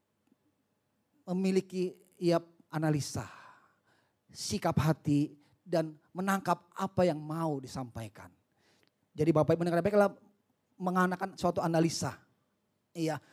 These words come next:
"Oh iya, pesan tuh hari ini khotbah tentang hubungan nih. Oh, hubungan yang baik tuh perlu tiga hal. Oh ini, ini, ini." Nah itu mendengar yang baik, artinya apa? Mendengar yang menyimak, mendengar yang memperhatikan, mendengar yang menganalisa, dan mengambil suatu keputusan atau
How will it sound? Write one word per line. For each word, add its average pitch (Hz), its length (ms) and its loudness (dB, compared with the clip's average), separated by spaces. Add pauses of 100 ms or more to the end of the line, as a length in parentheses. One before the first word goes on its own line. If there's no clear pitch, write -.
"Oh 208 160 8
iya, 190 240 6
pesan 175 320 -6
tuh 190 80 2
hari 180 240 4
ini 185 80 -8
khotbah 175 240 0
tentang 165 320 -6
hubungan 175 400 4
nih. 127 320 -4 (240)
Oh, 226 160 8
hubungan 202 240 10
yang 190 140 4
baik 202 180 8
tuh - 80 2
perlu 202 240 4
tiga 190 240 0
hal. 175 320 2 (720)
Oh 180 160 8
ini, 190 160 8
ini, 185 160 0
ini." 185 80 2
Nah 175 80 0
itu 190 160 -2
mendengar 208 320 2
yang 190 160 0
baik, 190 320 8
artinya 214 240 4
apa? - 320 -6
Mendengar 190 400 4
yang 196 160 2 (240)
menyimak, 208 720 8 (160)
mendengar 208 480 6
yang 202 240 10 (240)
memperhatikan, 208 800 6
mendengar 202 320 4
yang 202 80 4
menganalisa, 214 800 6 (160)
dan 240 80 12
mengambil 214 240 6
suatu 202 240 4
keputusan 208 640 2
atau 190 160 0